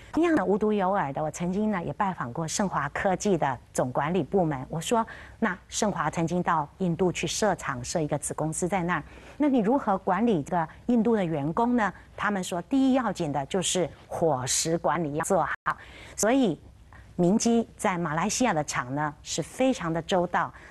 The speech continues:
他考虑到当时的员工呢，有马来人，有当地人，也有一些的东南亚的这个员工，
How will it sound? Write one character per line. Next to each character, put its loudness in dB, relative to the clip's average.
他 -2
考 0
虑 2
到 2
当 4
时 0
的 4
员 2
工 2
呢， -2
有 0
马 0
来 0
人， 2
有 -2
当 -4
地 -2
人， -2
也 2
有 2
一 -2
些 -2
的 -4
东 0
南 -2
亚 -2
的 -4
这 0
个 0
员 2
工， 0